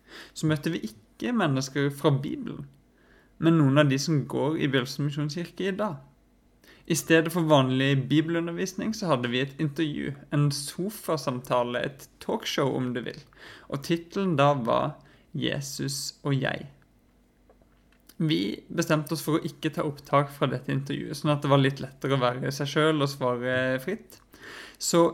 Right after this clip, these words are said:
i denne podcastepisoden så f-, får du heller høre spørsmålene som ble stilt, sånn at du kan bruke de selv. Kanskje du kan tenke gjennom spørsmålene som ble stilt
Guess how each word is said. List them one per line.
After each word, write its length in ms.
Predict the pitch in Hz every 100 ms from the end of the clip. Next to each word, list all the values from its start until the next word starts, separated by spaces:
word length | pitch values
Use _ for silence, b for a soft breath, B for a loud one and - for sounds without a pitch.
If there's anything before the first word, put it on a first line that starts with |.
| -
i 80 | 165
denne 300 | 147 151 175
podcastepisoden 1000 | 202 196 - 214 202 147 151 151 127 147 - - -
så 160 | - 170
f-, 120 | - - _ _ _ _ -
får 160 | 160
du 80 | 160
heller 240 | 139 131 151
høre 240 | 139 123
spørsmålene 840 | 143 - - - - 147 - - -
som 220 | - 139
ble 80 | 127
stilt, 560 | - - 143 - - -
sånn 240 | - 160
at 80 | 135
du 140 | 139 139
kan 140 | 156
bruke 460 | 127 127 - 143 147 131
de 200 | 131 147
selv. 320 | - 277 240 - - b b b b b _ _ _ _ _ _ _ _ _ _ _ _
Kanskje 480 | - 196 139 - 170
du 80 | 156
kan 460 | 165 143 143 139 - -
tenke 320 | 147 139 135
gjennom 640 | 127 135 156 160 160 156 139 _ _ _
spørsmålene 640 | - - 147 - 143 135 139
som 140 | 143
ble 60 | 135
stilt 380 | 135 131 135